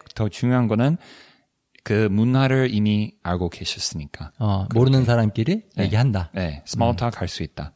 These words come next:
Speaker 2: 음,
Speaker 1: 그래서
Speaker 2: 음.
Speaker 1: 알고 계시니까 그렇게
Speaker 2: 음.
Speaker 1: 말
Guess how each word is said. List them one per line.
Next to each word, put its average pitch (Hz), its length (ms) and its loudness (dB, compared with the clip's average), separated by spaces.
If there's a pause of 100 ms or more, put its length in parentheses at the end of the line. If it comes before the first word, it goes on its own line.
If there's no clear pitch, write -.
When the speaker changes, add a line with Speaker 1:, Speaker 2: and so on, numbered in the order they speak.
Speaker 2:
음, 120 60 -4
Speaker 1:
그래서 101 180 0
Speaker 2:
음. 90 300 -2
Speaker 1:
알고 87 260 0
계시니까 87 600 -2 (600)
그렇게 76 540 -10 (360)
Speaker 2:
음. 95 340 2
Speaker 1:
말 80 400 -4